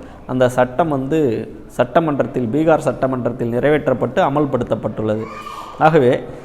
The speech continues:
இது போன்ற சட்ட முறைகளை வந்து நாடு முழுக்க வந்து பின்பற்றப்பட வேண்டும். இன்னும் வந்து கடுமையான விதிகளை வந்து கொண்டு வந்தால்தான் இது போன்ற போட்டித் தேர்வுகள்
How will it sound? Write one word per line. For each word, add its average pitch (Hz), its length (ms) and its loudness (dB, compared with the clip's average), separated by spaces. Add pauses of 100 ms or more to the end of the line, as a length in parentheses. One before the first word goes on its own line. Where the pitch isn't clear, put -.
(160)
இது 196 260 6
போன்ற 240 560 6
சட்ட 165 420 4
முறைகளை 180 400 4
வந்து 165 520 2
நாடு 180 400 4
முழுக்க 185 360 2
வந்து 160 220 2 (120)
பின்பற்றப்பட 147 600 2
வேண்டும். 127 400 0
இன்னும் 202 200 -2
வந்து 180 260 0
கடுமையான 175 560 2
விதிகளை 156 380 4
வந்து 143 280 0
கொண்டு 147 220 0
வந்தால்தான் 143 580 4
இது 143 140 2
போன்ற 165 280 2
போட்டித் 170 440 0
தேர்வுகள் 143 500 0